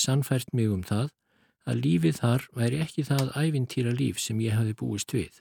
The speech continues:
Þvert á móti var reynsla mín sú að á þessum litlu fiskiskipum væri illur aðbúnaður, vosbúð, óhreinlæti, hættur og áhyggjur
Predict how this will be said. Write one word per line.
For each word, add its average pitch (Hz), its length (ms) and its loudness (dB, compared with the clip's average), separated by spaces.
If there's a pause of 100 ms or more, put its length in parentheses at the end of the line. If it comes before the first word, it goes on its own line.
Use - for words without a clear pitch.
(340)
Þvert - 320 -6
á 110 80 4
móti 107 540 -2
var 113 240 0
reynsla 127 400 -2
mín 98 180 0
sú 135 300 -2 (540)
að 127 160 0
á - 100 4
þessum 131 300 0
litlu 147 400 0
fiskiskipum 131 840 -2
væri 104 320 0
illur 123 400 -4
aðbúnaður, 135 600 0 (500)
vosbúð, 151 720 0 (100)
óhreinlæti, 147 1040 0 (160)
hættur 139 640 0
og 92 180 -2
áhyggjur 139 600 0